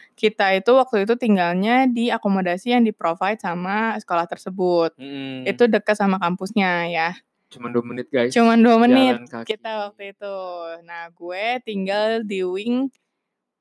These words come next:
Speaker 1: yang satunya, Sean yang satunya lagi ya.
Speaker 2: Iya,
Speaker 1: Sean
Speaker 2: iya.
Speaker 1: pokoknya yang lebih jauh,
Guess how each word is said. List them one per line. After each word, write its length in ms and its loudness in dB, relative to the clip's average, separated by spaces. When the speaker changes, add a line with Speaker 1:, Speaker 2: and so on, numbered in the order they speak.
Speaker 1:
yang 200 -4
satunya, 720 -2
Sean 160 0
yang 160 0
satunya 320 -6
lagi 320 -4
ya. 80 -8
Speaker 2:
Iya, 240 -8
Speaker 1:
Sean 200 4
Speaker 2:
iya. 40 -4
Speaker 1:
pokoknya 320 2
yang 80 4
lebih 160 2
jauh, 560 2